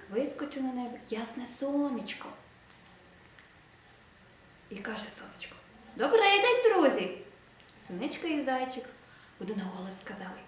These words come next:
«Добрий день, любе сонечко!» «А куди це ви поспішаєте?» Зайчик на те:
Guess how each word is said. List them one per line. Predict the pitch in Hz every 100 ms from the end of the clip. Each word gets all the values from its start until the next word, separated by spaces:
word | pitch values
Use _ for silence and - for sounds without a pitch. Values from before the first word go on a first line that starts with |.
| - - -
«Добрий | 254 359 359 320
день, | 294 339 370
любе | 381
сонечко!» | 392 339 269 208 - - - - - - - - - - - - - - - - - - - -
«А | 226
куди | 220 294 427 -
це | 359
ви | 220
поспішаєте?» | 208 - 220 - 285 302 294 277 277 - - - - - - -
Зайчик | 233 196 175 - 196
на | 185
те: | 185